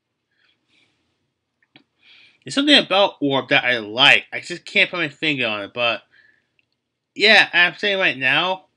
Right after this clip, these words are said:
Orb is probably my favorite Ultraman show. So for, so for my Toku platter, we have... Ultraman Orb, Toku Sentai Deca Ranger, and Kamen Rider Build.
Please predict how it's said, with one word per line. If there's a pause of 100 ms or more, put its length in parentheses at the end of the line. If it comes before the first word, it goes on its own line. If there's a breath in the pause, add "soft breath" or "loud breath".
Orb
is
probably
my
favorite
Ultraman
show.
So
for,
so
for
my
Toku
platter, (880)
we
have... (1080 soft breath)
Ultraman
Orb, (1120)
Toku
Sentai
Deca
Ranger, (1300)
and
Kamen
Rider
Build.